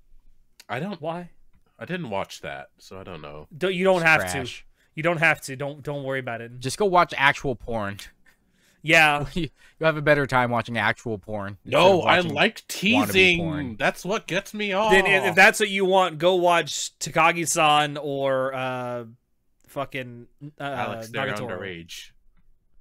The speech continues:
Speaker 3: I'm saying there's better ecchi, like, anime out there. <laughs>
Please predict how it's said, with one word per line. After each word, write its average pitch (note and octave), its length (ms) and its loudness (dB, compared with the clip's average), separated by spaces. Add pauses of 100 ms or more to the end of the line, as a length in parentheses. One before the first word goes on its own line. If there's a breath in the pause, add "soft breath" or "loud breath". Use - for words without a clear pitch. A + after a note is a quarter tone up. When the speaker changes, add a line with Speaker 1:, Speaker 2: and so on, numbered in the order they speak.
(460)
Speaker 3:
I'm C3 140 -8
saying D#3 320 -6
there's A2+ 180 -6 (200)
better C#3+ 380 -4
ecchi, A#2+ 480 -8
like, G#2+ 420 -8
anime A#2 420 -8
out A#2 280 -8
there. F#2 300 -10
<laughs> - 60 -20